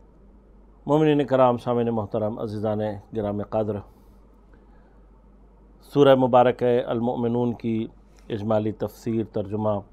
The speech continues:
اور معارف کے عنوان سے آج ہم اپنے چودہویں درس کا آغاز کر رہے ہیں، اور انشاءاللہ ہم کوشش کریں گے کہ بحول و قوہ الہی،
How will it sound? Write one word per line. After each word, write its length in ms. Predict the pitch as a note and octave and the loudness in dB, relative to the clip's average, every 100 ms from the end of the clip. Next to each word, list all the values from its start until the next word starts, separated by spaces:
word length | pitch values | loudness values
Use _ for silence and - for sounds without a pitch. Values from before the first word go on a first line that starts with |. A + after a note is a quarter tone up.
| _ - - _ - - - - | _ -20 -20 _ -20 -20 -20 -20
اور 140 | - G2+ | -10 -6
معارف 420 | G#2+ G#2 G#2+ G#2+ | -2 0 -2 -4
کے 100 | A2 | -8
عنوان 320 | G2+ G#2 G#2 | -6 -4 -6
سے 260 | G2 G#2 F#2 - - - _ _ - - | -6 -8 -8 -12 -20 -20 _ _ -20 0
آج 240 | A2 G#2 | 0 2
ہم 120 | G#2 | -4
اپنے 340 | G#2 - A2 G#2+ | -8 -6 -6 -6
چودہویں 500 | - G#2+ G#2 A#2 A2 - | -4 -4 -2 -2 -4 -8
درس 320 | G#2 G#2 - | -8 -8 -6
کا 120 | G2+ | -6
آغاز 400 | G2 F#2+ G2 - | -4 -4 -8 -8
کر 160 | - F#2+ | -10 -8
رہے 260 | G2+ C3 | -8 -8
ہیں، 120 | A2 A2 _ - _ - - - _ | -10 -14 _ -20 _ -20 -20 -20 _
اور 340 | - G#2 G2+ G2+ F2 | -6 -2 -2 -4 -6
انشاءاللہ 560 | B2+ A2+ A2+ G#2+ G#2+ F#2+ - - | -8 -2 0 0 -2 -6 -10 -12
ہم 100 | G2+ | -8
کوشش 400 | A#2 G#2 A2 - | -8 -8 -10 -8
کریں 300 | A2+ A#2 G#2+ | -2 -2 -2
گے 140 | G#2+ G#2+ - - - - - | -8 -8 -20 -20 -20 -20 -10
کہ 100 | A2 | -8
بحول 400 | G2+ G#2 A2 G#2+ | -6 -4 -2 -4
و 40 | |
قوہ 260 | G2 G#2+ G2+ | -6 -6 -6
الہی، 540 | G2+ G#2+ G#2+ G2+ A2+ | -6 -4 -4 -2 -4